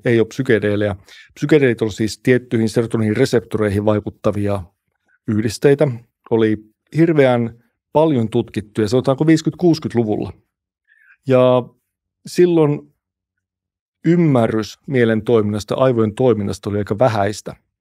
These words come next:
Mutta niitä käytettiin tutkimuksessa ja osin hoidossa ja saatiin aikaan monenlaista mielenkiintoista asiaa. Ja jälkikäteen näytti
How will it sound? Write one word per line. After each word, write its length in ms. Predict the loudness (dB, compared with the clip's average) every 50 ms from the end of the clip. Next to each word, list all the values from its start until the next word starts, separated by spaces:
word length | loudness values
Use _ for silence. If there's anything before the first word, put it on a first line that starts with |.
| _ _ _ _ _ _ _ _ _ -20 -10 -8
Mutta 200 | -4 -2 0 0
niitä 140 | 0 -2
käytettiin 880 | -2 2 2 2 2 2 -2 -4 -6 _ -2 0 2 2 2 0 -2 -4 -8 _ _ _ _ _ _ _ _ _ _ _ _ _ _ _
tutkimuksessa 960 | 0 0 0 0 0 0 0 0 0 -2 -2 -4 -4 -4 -4 -2 -2 -2 -2 -2 -4 -10 _ _ _ _ -4
ja 100 | -2 -2
osin 260 | -2 -2 -2 -2 -2
hoidossa 720 | -2 0 2 4 4 4 2 0 -2 -4 -4 -6 -6 -6 -6 -10 _ _ _ _ _ _ _ _ _ _ _
ja 60 | -6
saatiin 440 | -2 0 2 2 2 0 0 0 0
aikaan 360 | 0 0 -2 -2 -2 -2 0
monenlaista 400 | 0 0 0 0 -2 -2 -4 -4
mielenkiintoista 540 | -4 -4 -2 -2 -4 -6 -6 -6 -4 -2 -2
asiaa. 380 | -2 0 -2 -4 -4 -2 -2 -2
Ja 140 | -2 -4 -6 -2 0
jälkikäteen 600 | 0 0 0 -4 -6 -4 -2 0 0 0 0 2
näytti 580 | 2 2 0 0 -2 -4 -4 -2 -2 -2 -4